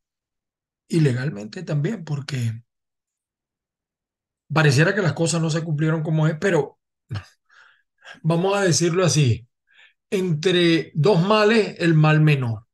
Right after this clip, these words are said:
El otro era un loco. Y algunos salieron a defenderlo. Ahora, fíjense bien, Brito está dando una razón, por cierto, muy grosero con el periodista que preguntó cómo debe preguntar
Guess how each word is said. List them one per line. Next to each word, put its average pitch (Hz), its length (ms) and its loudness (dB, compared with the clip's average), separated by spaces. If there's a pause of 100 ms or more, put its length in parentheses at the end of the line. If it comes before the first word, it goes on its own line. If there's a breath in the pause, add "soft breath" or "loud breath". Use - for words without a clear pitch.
(760)
El 123 140 -6
otro 160 300 -4
era 139 100 -2
un 127 140 -4
loco. 117 360 -8 (1300)
Y 160 80 -4
algunos 151 360 0
salieron 156 360 2
a 143 80 2
defenderlo. 120 580 -8 (580 loud breath)
Ahora, 180 320 0
fíjense 202 400 2
bien, 123 400 0 (560)
Brito 151 680 0 (400)
está 131 320 -4
dando 110 260 -4
una 143 160 0
razón, 143 400 -2
por 127 140 -6
cierto, 131 240 -2
muy 123 160 -4
grosero 143 480 0
con 131 200 -6
el 120 120 -10
periodista 151 580 -2
que 180 100 -6
preguntó 151 540 -2
cómo 196 240 -2
debe 165 260 2
preguntar 151 760 -2